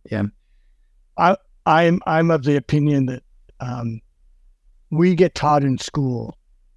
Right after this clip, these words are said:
Speaker 2: how to speak all the time, and we have no classes on how to listen.
Speaker 1: Yeah,
Speaker 2: A-,
Speaker 1: yeah.
Speaker 2: anything,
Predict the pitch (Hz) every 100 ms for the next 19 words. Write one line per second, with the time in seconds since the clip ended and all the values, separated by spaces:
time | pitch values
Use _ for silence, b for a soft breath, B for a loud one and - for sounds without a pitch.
0 | _ - 147 143 127 120 - 143 110 -
1 | - - _ _ _ _ _ - 143 131
2 | 135 135 123 113 110 - 135 143 139 131
3 | 120 151 170 147 - 143 139 - 117 _
4 | 117 107 113 104 113 113 _ _ _ _
5 | _ - 113 104 98 92 - 151 175 -
6 | 185 185 151 151 139 117